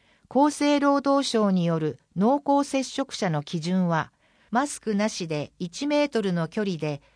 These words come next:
十五分会話することとされています。それを考慮すれば、屋外での散歩で感染することは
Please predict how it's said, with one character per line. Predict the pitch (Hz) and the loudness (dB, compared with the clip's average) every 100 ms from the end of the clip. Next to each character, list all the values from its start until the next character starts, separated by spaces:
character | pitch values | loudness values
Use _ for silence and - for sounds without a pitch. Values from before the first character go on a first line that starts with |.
| _ | _
十 | - 294 | -4 -2
五 | 294 247 | 0 0
分 | - 180 160 | 0 -4 -4
会 | - 214 254 | -2 -2 0
話 | 262 | -2
す | - | -2
る | 247 240 | -4 -2
こ | 233 | -2
と | 240 | -2
と | 202 | -4
さ | 156 156 | -4 -4
れ | 165 | -4
て | 160 | -2
い | 160 151 | -2 -2
ま | 143 | -4
す。 | 131 - - _ _ _ _ _ _ _ _ _ _ _ | -8 -14 -20 _ _ _ _ _ _ _ _ _ _ _
そ | - 208 | -4 0
れ | 233 | 4
を | 294 | 2
考 | 285 294 | 2 4
慮 | 294 220 | 4 2
す | 190 | 0
れ | 185 180 | 0 0
ば、 | 151 135 - _ _ _ | 0 -2 -6 _ _ _
屋 | 175 175 294 | -2 0 0
外 | 294 247 | 2 2
で | 185 | 0
の | 160 147 | 0 -2
散 | 180 214 | 0 -2
歩 | 208 214 | 0 -2
で | 196 - | -2 -4
感 | - 202 | -2 -2
染 | 277 254 254 | 0 -2 -2
す | 247 | -4
る | 240 | -4
こ | 233 | -4
と | 233 226 | 0 2
は | 170 143 | 2 2